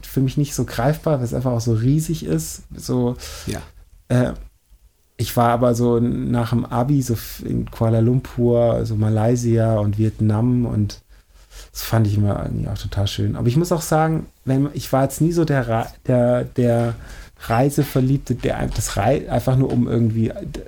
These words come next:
Speaker 1: dahin zu kommen. Ich fand's immer schön, wenn man unterwegs war und so eine Mission hatte, zum Beispiel ein Konzert zu spielen oder Musik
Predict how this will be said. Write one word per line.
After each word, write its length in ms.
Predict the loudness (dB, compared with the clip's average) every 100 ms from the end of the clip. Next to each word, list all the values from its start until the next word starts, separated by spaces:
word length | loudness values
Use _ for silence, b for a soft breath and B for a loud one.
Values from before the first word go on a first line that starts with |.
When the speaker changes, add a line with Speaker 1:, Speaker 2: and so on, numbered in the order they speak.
| -16
Speaker 1:
dahin 360 | -6 0 0 0
zu 100 | -2
kommen. 260 | -2 0 2
Ich 100 | 2
fand's 220 | -2 -4 0
immer 220 | 2 2
schön, 380 | 0 0 2 2
wenn 140 | 2
man 360 | 2 2 0 -4 B B B B B
unterwegs 580 | 2 2 4 2 2 0
war 160 | 2
und 120 | 2 2
so 60 |
eine 100 | 4
Mission 440 | 4 2 2 2 2
hatte, 200 | 0 -2
zum 160 | -2
Beispiel 360 | 0 0 -2 -4
ein 40 |
Konzert 400 | 0 -2 0 -2
zu 80 | -2
spielen 440 | -6 -2 -2 0
oder 160 | -2 0
Musik 420 | 0 2 0 -2